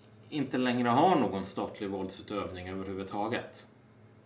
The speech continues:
Och när det v-, väl händer, det som du får, och det här är det som är lite intressant med typ vänsterns relation till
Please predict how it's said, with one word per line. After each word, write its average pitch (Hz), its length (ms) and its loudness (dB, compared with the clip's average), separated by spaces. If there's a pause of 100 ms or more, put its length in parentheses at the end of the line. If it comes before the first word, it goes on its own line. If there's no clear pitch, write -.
(1040)
Och 117 60 -4
när 120 120 4
det 156 320 6
v-, 120 160 4 (100)
väl 110 240 8
händer, 123 400 2
det 107 120 -2
som 107 140 -8
du 101 80 -6
får, 95 360 0
och 110 140 -6
det 131 80 4
här 175 180 6
är 117 40 2
det 101 180 2
som 92 140 -8
är 90 80 -8
lite 92 200 -6
intressant 95 580 -8
med - 120 -12
typ - 160 -10 (640)
vänsterns - 560 -4
relation - 520 -8
till 80 180 -12